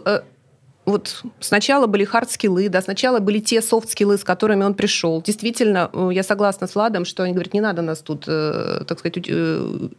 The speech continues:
агитировать за советскую власть, вы нас научите каким-то практическим вещам, и мы пойдём". Вот. А, но потом они понимают, что вот эти вот, э, вещи, всё, они их выработали, они достигли какого-то предела, а дальше не идёт. Или наоборот, даже вообще вниз пошло, или бизнес, опять-таки, или карьера.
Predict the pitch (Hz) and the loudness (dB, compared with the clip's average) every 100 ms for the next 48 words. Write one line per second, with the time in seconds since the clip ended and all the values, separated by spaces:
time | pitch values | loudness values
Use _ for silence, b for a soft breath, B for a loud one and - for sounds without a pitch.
0 | - _ 185 214 226 175 180 202 196 240 | -20 _ -2 0 0 0 -2 -4 -2 0
1 | 294 370 202 202 226 381 - 208 202 185 | 0 0 -4 0 -2 -2 -4 -2 -2 -2
2 | 208 208 196 - 180 190 160 160 247 330 | -2 -2 -6 -2 -2 0 -2 0 0 0
3 | 220 156 135 - B B B B B B | 0 0 -2 -4 B B B B B B
4 | - 185 185 151 - 196 196 196 196 226 | -2 0 2 0 2 4 4 4 2 2
5 | 262 370 302 277 285 247 190 - 214 240 | 2 2 2 2 2 2 0 -2 0 0
6 | 202 208 - - 214 214 208 202 226 349 | 0 -2 -2 0 2 2 2 2 2 2
7 | - 180 - 196 - 180 233 240 185 - | 2 0 2 2 2 2 4 2 0 -8
8 | _ - 214 240 233 208 233 285 320 233 | _ -4 0 4 4 4 2 2 2 2
9 | 220 - 214 202 214 208 220 233 349 196 | 0 2 0 0 -2 0 2 4 4 6
10 | 247 302 226 240 214 175 143 226 254 226 | 4 4 2 2 4 2 2 2 2 2
11 | 226 220 208 208 - 185 190 190 175 170 | 2 2 2 0 0 0 0 0 -2 -2
12 | - 160 165 170 202 175 170 175 170 - | -2 0 2 2 2 0 0 0 0 0
13 | 175 170 175 170 160 | -2 0 0 0 0